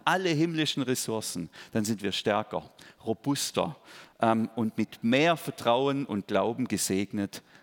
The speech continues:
als zuvor. Und vielleicht können wir dann sogar eines Tages, so ähnlich wie Viktor Frankl, sagen, im Rückblick, vielleicht ein paar Jahre später, im Jahr zwanzig achtundzwanzig,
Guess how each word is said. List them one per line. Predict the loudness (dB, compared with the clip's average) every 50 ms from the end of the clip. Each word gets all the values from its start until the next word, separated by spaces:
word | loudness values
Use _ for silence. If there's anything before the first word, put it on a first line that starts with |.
| _ _ -2
als | -2 0 0 -2 -4 -4 -4
zuvor. | -8 -8 -8 -4 -4 -4 -4 -4 -8 -14 _ _ _ _ _ -20 -20 -18 -20 -20 -8 -6
Und | -2
vielleicht | 0 4 6 6 6 4 4
können | 2 2 4
wir | 4 4
dann | 4 4 2 2
sogar | 0 2 4 4 4 6
eines | 4 4 4 4 2 2 0 0
Tages, | 0 2 4 4 4 4 2 0 0 0 -2 -4 -4 -8 -12 -20 -20 -20 -20 _ _
so | -4 0 2 4
ähnlich | 4 4 2 4 2 0 0 0
wie | 0 2
Viktor | 2 0 0 2 0 0 0
Frankl, | 2 2 2 2 2 0 -4 -4
sagen, | 0 4 4 4 4 4 0 -2 -4 -2
im | 0 0 0 0
Rückblick, | 0 0 0 0 0 -8 -8 0 0 0 0 0 -4
vielleicht | -4 0 2 2 2 2 -2
ein | -8 -2
paar | 0 2 2 2
Jahre | 2 2 2 2 2 0 0 -2
später, | -4 0 0 0 0 0 0 -2
im | 0 0
Jahr | 0 0 0 0 -2
zwanzig | 0 0 0 0 0 -2 -4 -2 -2 -2 -4 -2 -2
achtundzwanzig, | -2 -2 -2 -4 -4 -4 -4 -4 -2 0 0 2 2 0 -2 -4 -6 -6 -8